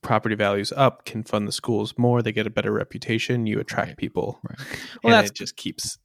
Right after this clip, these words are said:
Speaker 1: keep, keeps cycling in the opposite direction.
Speaker 3: That's exactly right. I mean, that was kind of the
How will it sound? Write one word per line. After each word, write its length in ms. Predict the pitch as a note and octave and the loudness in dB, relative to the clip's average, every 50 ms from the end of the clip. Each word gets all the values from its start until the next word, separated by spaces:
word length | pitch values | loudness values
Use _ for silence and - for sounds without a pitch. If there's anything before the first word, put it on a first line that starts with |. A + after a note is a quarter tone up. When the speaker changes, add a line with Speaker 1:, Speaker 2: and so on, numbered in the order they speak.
| - | -18
Speaker 1:
keep, 180 | - - - - | -16 -16 -16 -14
keeps 280 | - - G#2+ G#2 - | -10 -10 -8 -8 -6
cycling 360 | - - G2+ - - G#2 D2+ D2 | -4 -4 -4 -4 -4 -8 -10 -10
in 80 | D2 | -12
the 120 | D#2+ F#2 F#2 | -12 -12 -10
opposite 340 | - - - - - - | -12 -12 -12 -12 -14 -12
direction. 420 | - - - - - - - D3+ - _ _ _ _ | -10 -10 -10 -10 -10 -16 -18 -18 -20 _ _ _ _
Speaker 3:
That's 200 | - F3+ D#3+ - | -2 -2 -2 0
exactly 380 | D3+ C3+ B2+ C#3 C#3 C3 C3+ B2+ | -2 0 2 2 2 2 4 2
right. 120 | A#2 E2+ | 4 4
I 60 | B2 | 4
mean, 360 | C#3+ D3 D3 C#3+ C3+ B2 - - _ _ _ - | 2 2 0 0 0 -4 -6 -8 _ _ _ 0
that 180 | - C#3+ D3 D3 | 2 4 4 4
was 100 | D3 C#3+ | 2 0
kind 180 | D3 D#3+ C#3+ C#3 | 2 2 2 2
of 60 | B2 | 2
the 80 | B2 | 0